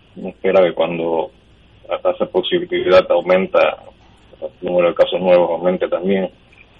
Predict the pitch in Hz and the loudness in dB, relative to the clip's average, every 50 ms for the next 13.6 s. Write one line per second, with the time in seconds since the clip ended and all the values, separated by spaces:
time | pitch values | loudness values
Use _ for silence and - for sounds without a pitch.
0 | _ - _ _ _ _ _ _ _ _ _ _ _ _ - - - - - - | _ -20 _ _ _ _ _ _ _ _ _ _ _ _ -20 -20 -20 -14 -2 4
1 | 95 92 90 95 110 113 117 117 117 117 - 110 107 110 104 104 107 104 104 104 | 6 6 6 6 6 4 6 4 2 4 4 4 4 4 2 2 2 2 2 2
2 | 101 98 90 - 95 90 92 98 101 95 90 - - - - _ - _ - _ | 0 0 -2 0 0 0 2 2 0 -2 -4 -6 -12 -18 -20 _ -20 _ -20 _
3 | _ _ _ _ _ _ _ - - - - - _ _ _ - - _ - _ | _ _ _ _ _ _ _ -20 -20 -20 -20 -20 _ _ _ -20 -20 _ -20 _
4 | - 87 85 - 90 92 95 - - - 101 98 95 - 92 90 90 90 87 85 | -14 -14 -12 -6 -2 -2 -2 -4 0 2 2 2 2 0 -6 -4 0 -2 -2 -2
5 | - - 90 - - 92 90 92 90 - 92 85 92 90 - - 95 190 92 85 | -4 -8 -8 -2 0 0 2 2 0 -2 -2 -2 -2 -2 0 0 2 2 2 0
6 | - - - - - 95 92 98 101 104 98 - - 104 98 98 95 92 92 90 | -4 -6 -4 -2 2 2 2 2 2 0 0 0 2 2 2 4 2 2 2 0
7 | 92 92 90 90 87 - - - 95 92 - 90 - - _ _ _ _ _ _ | 2 2 2 2 0 0 2 2 2 4 4 0 0 0 _ _ _ _ _ _
8 | _ _ _ _ _ _ _ _ _ 87 80 - - 92 92 - 95 92 90 90 | _ _ _ _ _ _ _ _ _ -6 -6 -6 -6 -6 -6 -2 0 2 2 2
9 | 95 90 - 95 90 92 95 98 95 92 87 85 - 87 85 - - 82 82 90 | 2 0 2 0 2 4 4 4 4 4 2 2 0 -4 -2 -2 -4 -4 -2 -2
10 | 90 95 92 90 87 87 87 85 85 - 98 90 95 95 92 90 87 85 - - | 0 4 6 6 6 6 4 0 2 2 0 0 2 4 4 4 4 2 -4 -8
11 | - - - - - - - - _ - _ _ - _ _ _ _ _ _ - | -16 -20 -20 -20 -20 -20 -20 -20 _ -20 _ _ -20 _ _ _ _ _ _ -20
12 | - - 78 78 85 85 80 - - - - - 85 - - - 85 85 85 85 | -16 -14 -12 -12 -10 -10 -12 -14 -16 -18 -16 -16 -16 -14 -8 -4 -2 -2 -2 -4
13 | - - 90 87 85 82 82 - - - - | -2 0 0 2 2 0 -2 -4 -8 -18 -20